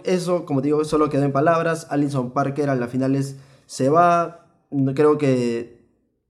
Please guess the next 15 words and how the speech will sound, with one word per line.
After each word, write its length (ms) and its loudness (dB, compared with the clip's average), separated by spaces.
no, 320 4
no 160 4
tuvo 240 2
tanto, 500 2
tanta 220 0
importancia 500 -2
como 200 -2
tal. 280 -6
Pero 260 6
lo 160 4
que 100 -4
yo 120 6
sí 160 -2
creo 400 0
es 540 -4